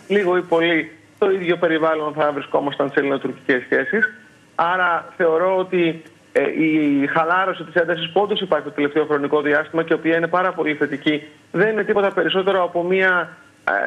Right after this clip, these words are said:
ε, ένας κύκλος μέσα σε ένα μεγαλύτερο πλαίσιο. Έχουμε πολλά σκαμπανεβάσματα σε ελληνοτουρκικές σχέσεις τα τελευταία πενήντα χρόνια, αλλά η γενική κατεύθυνση εξακολουθεί να είναι η ίδια, έστω κι αν σε κάποιες περιόδους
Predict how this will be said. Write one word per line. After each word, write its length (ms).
ε, 60
ένας 240
κύκλος 560
μέσα 200
σε 60
ένα 180
μεγαλύτερο 680
πλαίσιο. 600
Έχουμε 320
πολλά 320
σκαμπανεβάσματα 720
σε 80
ελληνοτουρκικές 540
σχέσεις 220
τα 80
τελευταία 340
πενήντα 340
χρόνια, 320
αλλά 160
η 40
γενική 340
κατεύθυνση 440
εξακολουθεί 500
να 100
είναι 200
η 260
ίδια, 400
έστω 300
κι 100
αν 180
σε 100
κάποιες 420
περιόδους 560